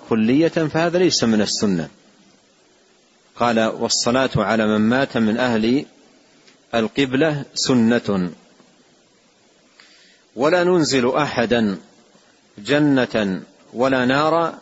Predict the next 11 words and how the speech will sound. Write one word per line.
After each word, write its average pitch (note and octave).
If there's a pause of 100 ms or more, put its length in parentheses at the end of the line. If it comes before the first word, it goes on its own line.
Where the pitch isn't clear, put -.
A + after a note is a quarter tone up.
(140)
حتى C#3
يكون B2+
الله D3 (100)
ينزلهم". A2+ (840)
لا B2
ننزل B2
أحدا C#3 (120)
أي A2+
من A2 (600)
الناس B2 (180)
جنة D3